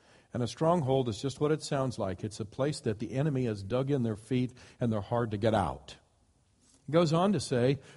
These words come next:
"We demolish every argument, every pretension that sets itself up against the knowledge of God." And then here's what God really spoke to me about. "And we take captive every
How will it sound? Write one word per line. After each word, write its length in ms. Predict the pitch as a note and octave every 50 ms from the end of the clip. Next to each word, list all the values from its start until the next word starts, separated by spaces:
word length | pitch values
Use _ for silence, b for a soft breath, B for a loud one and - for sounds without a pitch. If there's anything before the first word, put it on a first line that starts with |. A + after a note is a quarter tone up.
| B B
"We 200 | C3 C#3+ F#3+ E3+
demolish 520 | F3 E3+ D#3+ D#3+ D#3 D3+ E3 D#3+ D#3 - - -
every 340 | D#3+ D3 C#3 D3 D3+ F3+ -
argument, 540 | D#3+ C#3+ D#3+ E3 D#3 F3 E3 D#3+ E3 D#3+ -
every 300 | - D3 C3 C3 C#3+ C#3
pretension 640 | C3+ - - B2+ A#2 - - D3+ D3+ C#3 - D#3 D3
that 160 | C#3 A#2 A2
sets 400 | - - D3+ C#3+ C#3+ C#3 - -
itself 420 | C3 A2+ - - C#3 A#2+ A#2 - C#3
up 260 | B2+ B2+ - - - B B B B B
against 360 | A#2 A#2 B2 C3 C3 - -
the 80 | B2+ A#2+
knowledge 400 | A#2+ A2+ C#3+ D#3+ E3 D#3 - C#3
of 120 | C3 A#2
God." 480 | G#2+ A#2 G2 F#2 F#2 F#2+ G2+ G#2 A#2 A2 - b b b b b b
And 100 | A#2+ A#2
then 140 | B2 B2 A#2+
here's 800 | A#2 A2 - - F#3 G3+ G#3+ F3+ D#3 C3+ A#2+ A#2 A#2 A2 - - - -
what 200 | - B2+ B2 -
God 220 | - C3 A#2+ A#2 B2
really 200 | A#2 A#2+ A#2+ A2+
spoke 360 | - - - B2+ A2 G#2 G#2+
to 100 | - A2+
me 140 | G#2 G#2 G#2
about. 440 | G#2 G2 F2+ E2 D2+ C#2+ D2 - - _ b b b b b b b b
"And 220 | B2+ B2 A#2+ A2
we 240 | A2 A#2+ C3+ D#3+ E3+
take 360 | D#3+ - - D3 C3 C3 -
captive 640 | - - A#2 A2+ A2 G#2+ - B2+ A#2 A2 F#2+ F#2+ - - _ -
every 640 | C3+ C3+ C#3+ C#3 C3+ C3 C3+ C3+ C#3 C#3 C#3+ C3+